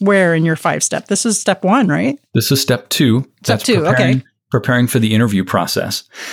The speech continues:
Speaker 2: And so what, what I found works really well in front of a client or a prospect is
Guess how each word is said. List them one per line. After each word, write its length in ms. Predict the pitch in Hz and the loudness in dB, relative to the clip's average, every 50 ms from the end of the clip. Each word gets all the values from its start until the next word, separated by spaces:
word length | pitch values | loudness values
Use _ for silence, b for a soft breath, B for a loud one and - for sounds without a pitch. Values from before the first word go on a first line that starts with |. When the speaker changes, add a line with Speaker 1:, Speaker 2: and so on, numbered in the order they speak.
| B B B - | B B B -2
Speaker 2:
And 140 | 113 104 - | 0 0 0
so 180 | - - 117 | 0 0 0
what, 260 | 113 113 131 - - _ _ _ | 0 0 -2 -4 -6 _ _ _
what 140 | 131 123 - | 0 2 2
I 120 | 135 165 | 2 2
found 300 | 180 - 175 147 139 120 107 | 0 0 0 2 2 2 2
works 260 | 107 107 - - - | 2 0 -2 -2 0
really 240 | 110 117 127 143 147 | 2 4 4 4 4
well 500 | 131 110 107 101 95 95 92 92 104 - - | 4 2 2 2 2 0 0 -2 -6 -6 -4
in 100 | 107 101 | -4 -2
front 220 | - - 117 110 | -2 0 0 2
of 100 | 110 101 | 2 2
a 40 | 104 | 0
client 500 | - - - 110 104 101 95 90 87 - _ _ _ _ - | -2 0 0 2 2 2 2 2 0 -4 _ _ _ _ -2
or 140 | - 104 98 | 0 0 0
a 40 | 98 | 0
prospect 600 | - - 107 104 101 - - 104 92 92 - - | 0 0 0 0 -2 -2 -2 -2 -2 -2 -4 -2
is 280 | - 98 98 98 - | 0 0 2 0 0